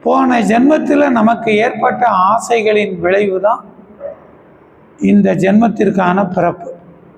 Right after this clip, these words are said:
அப்ப பிறவி எடுத்த எல்லாருக்கும் ஆசை இருக்கும்.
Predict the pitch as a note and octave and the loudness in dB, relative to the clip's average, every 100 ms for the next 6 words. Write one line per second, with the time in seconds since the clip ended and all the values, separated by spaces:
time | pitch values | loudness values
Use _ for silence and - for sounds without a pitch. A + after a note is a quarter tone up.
0 | - - - - - - - - - - | -20 -20 -20 -20 -20 -20 -20 -20 -20 -20
1 | - - - - - - - - A3+ B3+ | -18 -18 -16 -14 -14 -18 -12 -4 -2 -2
2 | A3 A3+ D4+ E4+ E4 D4+ D4 C#4+ B3+ G#3+ | -2 0 2 2 2 0 0 0 2 2
3 | A3+ B3 B3+ C4 C4 B3+ B3+ - A#3+ F#3+ | 2 0 2 2 2 0 -2 0 0 2
4 | G3+ - G3 E3+ D#3+ - | -2 -2 -2 -2 -4 -14